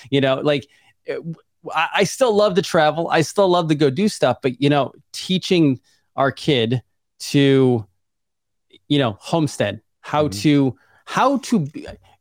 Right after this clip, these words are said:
Speaker 1: you don't wanna have to be, you know, in survival mode all the time, but just how to actually build skills. 'Cause America
Speaker 2: Mm-hmm.
Speaker 1: was built on the tradesmen. It's as simple
Speaker 2: Yeah.
Speaker 1: as that.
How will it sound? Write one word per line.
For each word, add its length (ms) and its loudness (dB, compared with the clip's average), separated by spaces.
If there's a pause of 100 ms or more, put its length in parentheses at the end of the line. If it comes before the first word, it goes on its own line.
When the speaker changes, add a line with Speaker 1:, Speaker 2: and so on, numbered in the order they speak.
Speaker 1:
you 120 2
don't 120 4
wanna 200 2
have 300 -4
to 60 2
be, 260 0
you 140 -2
know, 120 2
in 80 -2
survival 460 0
mode 180 0
all 120 0
the 80 -6
time, 360 -4 (420)
but 140 2
just 180 0
how 280 0
to 120 -2
actually 300 0
build 320 0
skills. 480 -6
'Cause 160 -2
America 460 2
Speaker 2:
Mm-hmm. 120 0
Speaker 1:
was 140 -2
built 260 0
on 240 -2 (300)
the 80 -12
tradesmen. 440 -8 (280)
It's 100 -18
as 100 -4
simple 220 -2
Speaker 2:
Yeah. 40 -2
Speaker 1:
as 80 -8
that. 180 -10